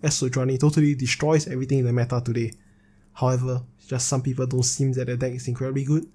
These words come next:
But in my opinion, I ran Ash Sejuani on the Master ladder, especially when I'm running Diamond all the way. I've only lost, like, four games, and I hit Master easily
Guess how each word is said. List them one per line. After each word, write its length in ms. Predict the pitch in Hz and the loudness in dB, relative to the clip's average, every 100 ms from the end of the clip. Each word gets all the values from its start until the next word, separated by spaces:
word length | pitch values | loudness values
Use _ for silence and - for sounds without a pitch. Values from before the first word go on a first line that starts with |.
| _ _ _ _ - | _ _ _ _ -8
But 140 | 131 | -2
in 40 | 139 | 0
my 120 | 180 | 2
opinion, 720 | 156 143 143 143 143 143 - - | 0 -2 0 0 2 -2 -4 -4
I 160 | 120 | -2
ran 440 | 127 143 190 196 196 | 0 0 2 0 0
Ash 180 | 160 | -2
Sejuani 440 | - 147 147 139 143 | -2 0 0 2 2
on 60 | |
the 60 | 123 | 2
Master 360 | 127 127 - 131 | 2 -2 -2 -2
ladder, 320 | 123 147 170 | -2 -2 -4
especially 380 | 226 - 139 156 | -6 -2 0 2
when 100 | 127 | 2
I'm 60 | 120 | 2
running 260 | 127 139 | 4 4
Diamond 340 | 117 117 139 143 | 4 2 0 0
all 80 | 131 | -2
the 80 | |
way. 300 | 113 131 - - - _ | -2 -4 -6 -14 -20 _
I've 240 | 113 110 - | -6 -6 -4
only 260 | 135 147 | 4 6
lost, 240 | 139 131 - | 6 2 -2
like, 80 | 110 | -4
four 220 | 139 135 | 0 0
games, 340 | 143 151 - | 0 0 -2
and 100 | 135 | -4
I 60 | 127 | -2
hit 160 | 185 | 0
Master 240 | 170 160 175 | 0 0 0
easily 500 | 175 160 190 156 | 0 2 2 0